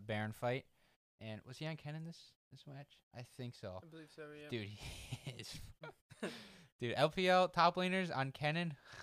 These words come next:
Speaker 2: Crazy.
Speaker 1: I could
Speaker 2: All
Speaker 1: only
Speaker 2: of 'em.
Speaker 1: wish.
Speaker 2: And this was against arguably the best one, which was three six nine. I don't
Speaker 1: Yeah.
Speaker 2: remember when he was on this game, but
Speaker 1: Three six nine. Yeah.
Speaker 2: Yeah.
Speaker 1: Mm-hmm.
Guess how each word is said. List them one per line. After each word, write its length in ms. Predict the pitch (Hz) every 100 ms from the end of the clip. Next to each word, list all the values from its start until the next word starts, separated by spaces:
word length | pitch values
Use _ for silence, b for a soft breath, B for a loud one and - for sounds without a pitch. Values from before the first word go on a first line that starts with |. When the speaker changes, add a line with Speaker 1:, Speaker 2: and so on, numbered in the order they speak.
| B -
Speaker 2:
Crazy. 400 | 175 156 131 -
Speaker 1:
I 100 | 123
could 120 | 135
Speaker 2:
All 80 | 127
Speaker 1:
only 140 | 117
Speaker 2:
of 40 | 107
'em. 40 |
Speaker 1:
wish. 200 | 101 90
Speaker 2:
And 120 | 160
this 140 | 170 -
was 120 | 175
against 320 | 170 165 156 _ _ _ -
arguably 460 | 170 170 160 160 151
the 80 | 143
best 280 | 165 190 165
one, 180 | 131
which 160 | 131 131
was 100 | 131
three 180 | - 156
six 200 | 143 143
nine. 280 | 147 165 131 127 160
I 60 |
don't 80 | 185
Speaker 1:
Yeah. 40 |
Speaker 2:
remember 140 | 190 180
when 100 | 170
he 60 | 165
was 160 | 160
on 140 | 156 139
this 100 | -
game, 260 | 139 127 135
but 220 | 175 135
Speaker 1:
Three 80 | 170
six 60 | 143
nine. 300 | 151 143 135
Yeah. 200 | 113 95 -
Speaker 2:
Yeah. 280 | - - 117
Speaker 1:
Mm-hmm. 200 | 131